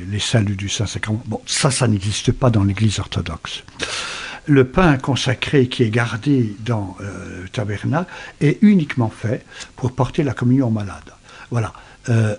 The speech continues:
euh, donc, si vous voulez, il y a une perpétuation, pardonnez-moi du terme,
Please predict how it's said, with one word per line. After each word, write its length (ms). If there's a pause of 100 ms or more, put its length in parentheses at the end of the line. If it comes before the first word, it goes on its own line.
euh, 540 (600)
donc, 300
si 160
vous 80
voulez, 340
il 360
y 300
a 260 (400)
une 680 (180)
perpétuation, 1400
pardonnez-moi 800 (400)
du 260
terme, 520